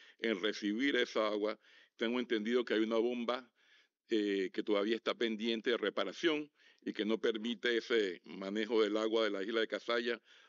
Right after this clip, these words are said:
a la de Casayeta por una tubería submarina, pero que la bomba está pendiente de reparación, sistema de bombeo de esa agua en esa fuente existente en esa isla. En la isla de,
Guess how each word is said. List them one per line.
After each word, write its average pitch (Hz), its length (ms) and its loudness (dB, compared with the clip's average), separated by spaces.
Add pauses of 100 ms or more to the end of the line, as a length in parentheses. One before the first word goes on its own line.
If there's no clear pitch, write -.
a 107 100 -2
la 104 100 -2
de 98 80 -2
Casayeta 113 680 0
por 107 140 0
una 110 160 -2
tubería 110 580 2
submarina, 123 760 -2 (600)
pero 131 220 2
que 117 100 0
la 113 80 2
bomba 117 300 2
está 107 200 -4
pendiente 104 580 -2
de 101 80 2
reparación, 90 800 -2
sistema 104 380 -2
de 110 60 2
bombeo 92 500 0 (520)
de 95 280 0
esa 95 300 0
agua 92 380 -2
en 92 180 -4
esa 90 220 -2
fuente 87 580 -2 (640)
existente 95 720 0
en 92 80 0
esa 95 240 0
isla. 80 300 -4 (540)
En 123 180 0
la 113 120 2
isla 135 200 2
de, 123 200 -2